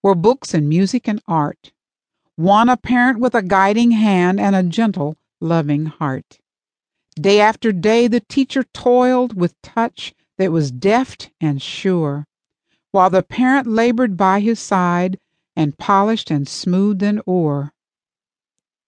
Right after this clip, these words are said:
And when at last their work was done,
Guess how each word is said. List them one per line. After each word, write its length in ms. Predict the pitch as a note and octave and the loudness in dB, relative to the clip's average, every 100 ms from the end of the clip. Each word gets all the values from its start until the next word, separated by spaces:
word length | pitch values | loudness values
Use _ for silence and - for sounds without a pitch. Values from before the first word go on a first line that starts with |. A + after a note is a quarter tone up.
| _ _ - | _ _ -4
And 200 | G3 G#3+ | 0 4
when 140 | D#4+ | 4
at 140 | F#4+ D#4 | 4 4
last 340 | C#4 C#4 - | 2 0 0
their 140 | A#3 | 0
work 240 | G#3 G#3+ G3+ | 2 0 0
was 160 | G3 | -4
done, 480 | D#3+ F#3 F#3 F#3+ G3+ | 0 0 2 0 -2